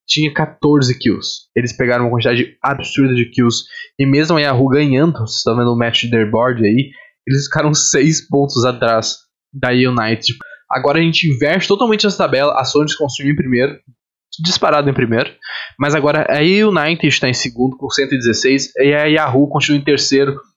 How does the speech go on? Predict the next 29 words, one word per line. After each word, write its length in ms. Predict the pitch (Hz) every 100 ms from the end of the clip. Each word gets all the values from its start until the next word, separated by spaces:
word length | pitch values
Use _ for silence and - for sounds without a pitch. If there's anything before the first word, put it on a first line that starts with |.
| -
só 120 | 160
que 60 | 151
agora 260 | 143 151
cinco 340 | 147 - 160 -
pontos 280 | 151 143 147
de 160 | 139
diferença 500 | - - 131 123 123
só 380 | 123 - 110 113 - - - -
da, 500 | 120 113 113 113 107
do 120 | 113
segundo 280 | - 120 120
colocado, 340 | 113 117 113
que 80 | 117
é 100 | 123
a 40 |
United, 380 | 131 131 131 143
e 80 | 139
a 60 |
B 180 | 131 135
B 120 | 135
B, 200 | 131 110 -
a 80 | 131
B 140 | 131
B 180 | 131 120
B 160 | 113 120 - _ _
acaba 340 | 123 131 123 127
caindo 440 | - 143 117 143
pra 100 | 143
terceiro. 680 | 139 139 - - 127 123 -